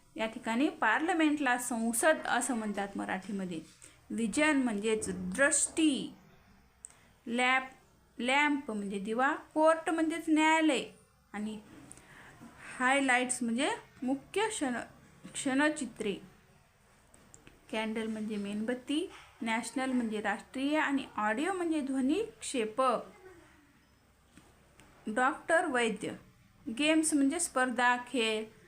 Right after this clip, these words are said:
आणि कनेक्टिव्हिटी म्हणजे जोडणे. नर्स म्हणजे परिचारिका. कॅप्टन, कर्णधार. सॉफ्टवेअर, संगणकाची आज्ञावली.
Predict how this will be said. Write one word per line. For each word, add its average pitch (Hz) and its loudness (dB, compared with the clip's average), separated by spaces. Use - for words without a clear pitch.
आणि 240 -2
कनेक्टिव्हिटी 277 0
म्हणजे 240 0
जोडणे. 202 -4
नर्स 294 2
म्हणजे 302 6
परिचारिका. 294 0
कॅप्टन, 254 0
कर्णधार. 294 4
सॉफ्टवेअर, 294 0
संगणकाची 330 0
आज्ञावली. 233 0